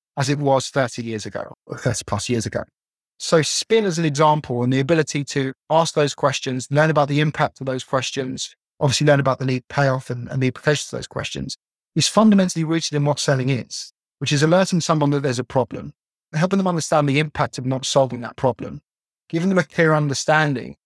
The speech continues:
of what the reward or the outcome looks like by solving that problem. And if you go back to ancient times, that's what people were doing. But this book was the first one to actually codify that. So I think when it comes to looking at the discovery stage in a sales process,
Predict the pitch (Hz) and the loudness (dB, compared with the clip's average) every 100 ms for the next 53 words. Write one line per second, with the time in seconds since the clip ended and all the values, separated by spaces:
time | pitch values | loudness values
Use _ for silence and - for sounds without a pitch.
0 | _ _ 143 135 151 - 139 131 131 127 | _ _ -6 2 2 2 2 2 2 0
1 | 135 151 160 131 127 139 135 135 131 139 | 0 0 0 0 2 2 0 -2 -2 -4
2 | - 131 - 123 120 147 127 117 110 - | -2 -4 -2 -2 0 0 -2 -6 -12 -2
3 | 127 - - 143 _ _ _ _ - 147 | -2 -2 -8 -14 _ _ _ _ 0 0
4 | 156 156 202 190 175 - 165 160 151 - | 2 4 4 4 -2 -2 -2 -2 -4 0
5 | 170 147 - 165 - 170 - 151 - 131 | 0 0 -2 -2 -2 -6 -2 -2 0 -2
6 | 127 175 123 113 156 165 - 185 151 143 | 2 2 0 -4 0 0 0 -2 -2 -2
7 | - 165 156 - 151 143 147 139 - 127 | 0 2 2 2 0 2 0 -2 -4 -8
8 | - 151 131 117 117 131 123 - - _ | -2 0 0 -2 -6 -6 -8 -10 -16 _
9 | _ _ 175 175 214 190 208 202 - 220 | _ _ 0 2 2 0 0 -2 2 2
10 | 220 - 190 160 170 139 139 - 135 127 | 2 0 -2 -2 0 2 0 -2 -4 -2
11 | - 190 190 165 131 147 123 123 117 - | 2 2 2 0 -2 -2 -2 -4 -6 -4
12 | 117 110 131 127 - - - | -4 -2 -2 -2 -4 -12 -16